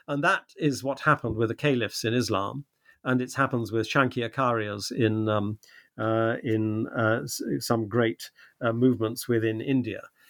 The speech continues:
Um, uh, unless there is a bureaucracy to give a, unless, sorry, I won't say bureaucracy, unless there's an administration to give a reply,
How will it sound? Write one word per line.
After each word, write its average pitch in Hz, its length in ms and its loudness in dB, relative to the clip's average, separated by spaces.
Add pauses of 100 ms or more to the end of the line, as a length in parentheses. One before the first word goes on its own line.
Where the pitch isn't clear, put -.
(120)
Um, 120 340 2 (480)
uh, 147 160 2
unless 196 560 0
there 170 160 0
is 143 100 0
a 147 60 0
bureaucracy 139 580 0
to 120 120 0
give 120 160 2
a, 117 220 2
unless, 156 300 0
sorry, 98 260 0
I 104 80 -4
won't 139 200 2
say 117 140 -4
bureaucracy, 117 480 -2
unless 147 240 2
there's 139 160 -6
an 143 80 2
administration 135 680 0
to - 80 -18
give 123 160 4
a 113 40 2
reply, 135 640 -2